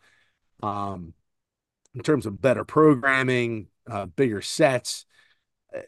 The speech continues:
just, just higher quality production. That's a ton of money to be able to shell out. And I'm sure that has a lot to do with also bringing in other superstars, you know, into the fold too as well. So, um, you know, good luck to every other promotion that wants to compete. It's gonna be hard.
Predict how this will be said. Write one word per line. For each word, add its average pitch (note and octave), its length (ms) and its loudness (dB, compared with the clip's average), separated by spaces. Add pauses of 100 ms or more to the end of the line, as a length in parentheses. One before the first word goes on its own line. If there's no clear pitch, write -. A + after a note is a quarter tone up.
(120)
just, - 320 2
just - 180 -2
higher C3+ 420 2
quality B2 520 0
production. B2 640 -4
That's A#2 180 -8
a G2+ 60 -10
ton - 380 -2
of B2 60 0
money A#2 360 0
to - 120 -6
be A2 260 0
able G#2 240 -2
to - 140 -8
shell G2+ 320 -2
out. G#2 300 -4 (380)
And B2+ 120 2
I'm A#2+ 80 2
sure C#3+ 300 6
that A#2+ 160 8
has A#2 220 0
a G#2 40 -6
lot A2 220 -2
to A2 60 -18
do G#2+ 180 -4
with G#2 160 -10
also A2 300 -2
bringing G#2+ 320 -4
in G2+ 240 -6 (280)
other A#2 240 4
superstars, G#2 920 -4
you A2+ 120 -4
know, G#2 120 -4
into G#2+ 220 -8
the A2 100 -12
fold G2+ 340 -6
too G#2 200 -8
as E2+ 100 -10
well. F#2+ 300 -4 (440)
So, G#2+ 440 2 (100)
um, G2+ 460 -8
you B2 60 -6
know, G2 100 -8
good C#3 240 0
luck C3+ 260 -2
to B2+ 100 0
every A#2 220 -2
other A#2 160 0
promotion A2 460 -6
that G2+ 100 -8
wants A2 220 -6
to - 120 -18
compete. - 400 -18
It's G#2+ 240 -10
gonna G#2 240 -4
be G#2 120 -4
hard. F2+ 320 -10